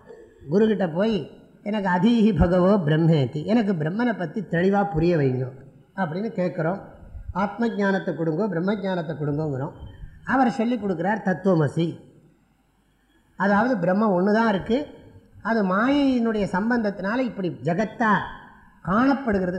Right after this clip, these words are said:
பரிணமிக்கிறதுன்னு கூட சொல்லப்படாது, ஜகத்தாக அது காணப்படுகிறது. மாயை தான் அதுக்கு பரிணாமம் இருக்கிற மாதிரி காட்டுறது. அதனால இப்படியெல்லாம் பரிணாமிக்கிறது, க-, வெளிப்படுக-, தோன்றுகிறது. ஆனால் அதற்கு அந்நியமாக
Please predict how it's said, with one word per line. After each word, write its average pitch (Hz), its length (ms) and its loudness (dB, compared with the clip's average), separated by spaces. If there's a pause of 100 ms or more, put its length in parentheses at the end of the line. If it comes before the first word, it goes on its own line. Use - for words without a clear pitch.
பரிணமிக்கிறதுன்னு 214 680 2
கூட 220 100 0
சொல்லப்படாது, 175 640 2 (560)
ஜகத்தாக 233 640 2
அது 180 200 0
காணப்படுகிறது. 190 800 0 (500)
மாயை 226 460 2
தான் 277 200 2
அதுக்கு 214 280 2
பரிணாமம் 247 640 4
இருக்கிற 226 340 2
மாதிரி 226 320 2 (120)
காட்டுறது. 190 640 6 (960)
அதனால 240 320 4
இப்படியெல்லாம் 202 580 -2
பரிணாமிக்கிறது, 185 800 0 (440)
க-, 151 200 -2
வெளிப்படுக-, 202 520 2
தோன்றுகிறது. 196 720 2 (520)
ஆனால் 208 500 2
அதற்கு 180 440 -2
அந்நியமாக 175 600 0